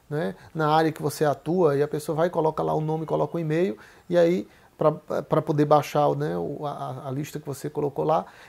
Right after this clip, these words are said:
e você captura o e-mail dessas pessoas. Quando você tiver uma lista bem extensa, né, quando você tiver assim, uma lista bastante boa, né, de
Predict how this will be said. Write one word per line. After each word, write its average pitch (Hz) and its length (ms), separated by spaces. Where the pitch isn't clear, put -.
e 196 100
você 240 340
captura 226 500
o 220 100
e-mail 196 280
dessas 196 260
pessoas. 165 560
Quando 330 140
você 370 200
tiver 240 200
uma 208 180
lista 170 280
bem 196 480
extensa, 156 640
né, 151 160
quando 160 160
você 156 140
tiver 160 220
assim, 151 240
uma 151 160
lista 143 260
bastante 151 520
boa, 147 320
né, 151 140
de 147 200